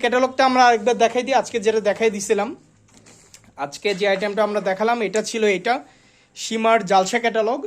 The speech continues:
চারটা ইন্ডিভিজুয়াল কালার, একদম চারটাতে সেট।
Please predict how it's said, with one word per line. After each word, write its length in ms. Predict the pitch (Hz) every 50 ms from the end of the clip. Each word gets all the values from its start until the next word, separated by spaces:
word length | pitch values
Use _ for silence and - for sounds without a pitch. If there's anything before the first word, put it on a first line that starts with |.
| - - -
চারটা 360 | 220 208 208 - _ - 254
ইন্ডিভিজুয়াল 520 | 247 233 226 233 190 185 190 202 226 226 208
কালার, 300 | 214 190 185 208 262 285 285 - _ _ _ -
একদম 400 | 202 180 170 180 196 220 220 208 -
চারটাতে 420 | 226 - - - 233 208 202 226
সেট। 340 | 220 - - 220 226 294 -